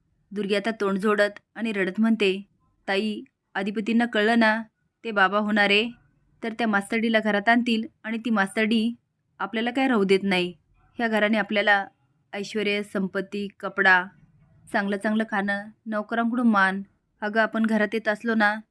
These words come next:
तो दारातला असा सलाम करतो.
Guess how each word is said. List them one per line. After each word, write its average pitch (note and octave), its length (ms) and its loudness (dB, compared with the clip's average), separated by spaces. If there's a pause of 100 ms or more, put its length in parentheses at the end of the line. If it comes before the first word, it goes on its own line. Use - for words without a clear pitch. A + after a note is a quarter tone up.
(320)
तो A#3 40 -8
दारातला G#3 580 2 (500)
असा G#3 260 -4
सलाम G3+ 320 0
करतो. F#3 540 -4